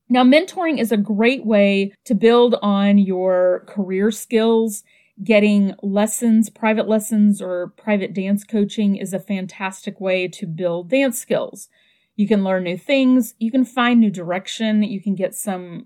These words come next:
guidance on your next moves, be they corporate or in your hips. There's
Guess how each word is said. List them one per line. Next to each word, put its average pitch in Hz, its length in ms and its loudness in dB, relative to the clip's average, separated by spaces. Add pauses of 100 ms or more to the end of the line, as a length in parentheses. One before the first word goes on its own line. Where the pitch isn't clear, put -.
(160)
guidance 208 560 -2
on 190 280 -8
your 180 200 -10
next - 480 -12
moves, 202 580 -2
be 185 220 -4
they 175 180 2
corporate 196 680 -4
or 180 380 -2
in 180 240 -12
your 180 180 -6
hips. - 580 -10 (540)
There's 254 420 0